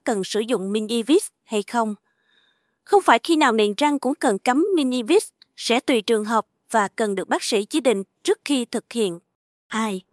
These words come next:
bắt vít niềng răng có đau không? Bắt vít niềng răng không đau do trước khi thực hiện bác sĩ sẽ gây tê cục bộ xương hàm.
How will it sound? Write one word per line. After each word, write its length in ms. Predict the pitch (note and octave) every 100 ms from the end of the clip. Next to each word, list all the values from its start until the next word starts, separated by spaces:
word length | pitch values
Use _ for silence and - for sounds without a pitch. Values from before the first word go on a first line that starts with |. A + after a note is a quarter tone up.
| _ _ _ _ _ -
bắt 200 | F#4 -
vít 200 | A#4 -
niềng 180 | C4+ G#3
răng 260 | C4+ C4
có 140 | C4 F#4+
đau 220 | E4 C#4
không? 260 | - C4+ C4 _ _ _ _ _
Bắt 220 | A#3+ F4 -
vít 200 | F#4+ C4+
niềng 260 | A#3+ G#3+
răng 220 | G3+ A#3+
không 240 | A#3 C#4 B3+
đau 140 | A#3+
do 180 | A3 A#3
trước 260 | A3+ F4+ -
khi 120 | B3+
thực 260 | A3+ A3+ -
hiện 160 | F#3+
bác 140 | G#3 -
sĩ 200 | A#3 F#3
sẽ 160 | - A#3+
gây 180 | A#3+
tê 260 | A3 - B3+
cục 240 | - A3
bộ 180 | G3+ F#3
xương 220 | - A#3+
hàm. 280 | G#3+ A3 G3